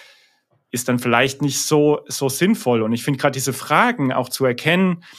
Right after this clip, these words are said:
okay, wie sind denn die Daten zu interpretieren? Ja, könnte man das nicht eher so machen? Auch das ist ja schon ein super Erkenntnis für einen, einen Anwendungsfall,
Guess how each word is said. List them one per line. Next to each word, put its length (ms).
okay, 280
wie 40
sind 140
denn 100
die 80
Daten 260
zu 100
interpretieren? 840
Ja, 140
könnte 260
man 140
das 140
nicht 300
eher 200
so 260
machen? 260
Auch 120
das 180
ist 120
ja 60
schon 320
ein 200
super 380
Erkenntnis 920
für 800
einen, 440
einen 240
Anwendungsfall, 1200